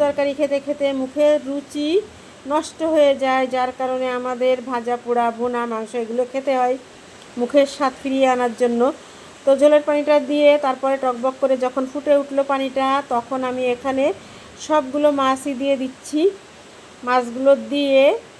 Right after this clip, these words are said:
নেড়ে চেড়ে মিশিয়ে দিয়ে তারপর কিন্তু আবারও আমি ঢাকা দিয়ে দেব। দেখো বন্ধুরা, কত সুন্দর লোভনীয় লাগছে দেখতে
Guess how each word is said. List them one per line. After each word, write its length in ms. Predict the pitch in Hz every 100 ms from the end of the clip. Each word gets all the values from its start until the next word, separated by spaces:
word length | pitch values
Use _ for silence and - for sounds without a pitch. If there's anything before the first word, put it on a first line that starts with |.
| - 233
নেড়ে 240 | 247 247 247
চেড়ে 200 | 254 247 254 247
মিশিয়ে 380 | 240 - 285 294 247
দিয়ে 220 | 254 262 294 294
তারপর 380 | 240 233 233 233 233
কিন্তু 320 | 247 233 226 247 233
আবারও 300 | 208 208 214 226 220
আমি 140 | 240 262
ঢাকা 220 | 285 269 277 285
দিয়ে 160 | 302 294
দেব। 140 | 285 277 370 - - - - - - _ _ _ _ _ - - - - -
দেখো 440 | 220 269 285 294 311
বন্ধুরা, 420 | 302 294 294 294 294 -
কত 320 | 247 254 - 302 294
সুন্দর 580 | - 294 285 277 285 285
লোভনীয় 640 | 269 240 240 285 277 285 277
লাগছে 440 | 262 247 - 294 269
দেখতে 500 | 254 254 - -